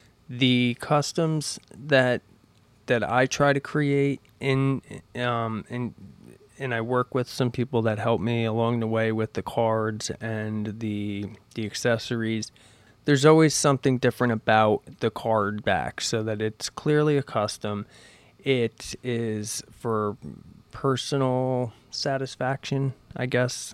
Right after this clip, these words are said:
Um, there's definitely characters that weren't created that I wanna see in the line. I'm a huge Super Friends fan. I'm a huge Superpowers fan. So there are characters that weren't created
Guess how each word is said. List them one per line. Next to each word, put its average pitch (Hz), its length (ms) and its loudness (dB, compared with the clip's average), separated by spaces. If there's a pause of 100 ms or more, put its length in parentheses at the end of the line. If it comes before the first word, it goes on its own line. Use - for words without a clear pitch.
(160)
Um, 107 540 -2 (100)
there's 117 220 -2
definitely 113 520 -2
characters 110 720 -2
that 98 160 2
weren't 107 300 -2
created 101 460 -2
that 95 180 -4
I 107 180 -2
wanna 107 300 -6
see 110 240 -6
in 107 120 -4
the 101 80 -8
line. 104 380 -6
I'm 98 140 -8
a 92 40 -12
huge 95 300 -10
Super 117 260 -10
Friends 117 360 -8
fan. 120 360 -4
I'm 107 120 -4
a - 20 -8
huge 98 320 -12
Superpowers 123 640 -4
fan. 117 360 -4
So 107 280 -6 (420)
there 131 180 8
are 127 100 8
characters 120 640 0
that 104 160 0
weren't 117 320 0
created 123 600 -2